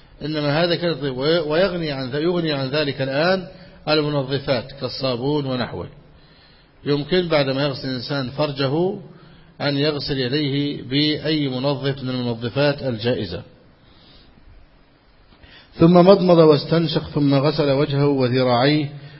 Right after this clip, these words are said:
ث-، يعني توضأ، ثم أفاض على رأسه الماء، ولم تذكر هنا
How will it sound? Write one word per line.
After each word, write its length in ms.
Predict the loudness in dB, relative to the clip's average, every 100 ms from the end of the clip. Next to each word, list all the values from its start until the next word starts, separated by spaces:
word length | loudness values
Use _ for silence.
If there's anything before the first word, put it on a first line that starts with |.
| -6 0
ث-، 40 |
يعني 460 | 0 2 0 2 0
توضأ، 560 | 0 0 0 0 0
ثم 320 | 2 2 4
أفاض 420 | 4 2 2 2 2
على 300 | 2 2 2
رأسه 380 | 2 0 0
الماء، 460 | 0 2 2 2 0 -8 -18 -20 -20 -20 -20 -20 -10
ولم 600 | 2 6 6 6 2 0 2
تذكر 400 | 2 0 -2 -2
هنا 580 | 0 2 2 0 -2